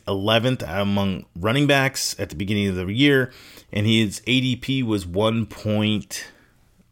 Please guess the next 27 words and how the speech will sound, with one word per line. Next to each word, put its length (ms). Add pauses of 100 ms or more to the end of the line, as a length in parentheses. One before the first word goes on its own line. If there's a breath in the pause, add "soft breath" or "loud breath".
(400)
one. 400
So 120
that's, 300
uh, 380
first 340
round, 280
tenth 280
pick. 300
Tenth 220
pick 180
of 80
the 40
first 180
round. 220
Wow. 180 (960 loud breath)
He 120
had 100
two 140
hundred 160
ninety-eight 440
rushing, 640
uh, 380
attempts. 580
He 160
did 140
that 180
on 340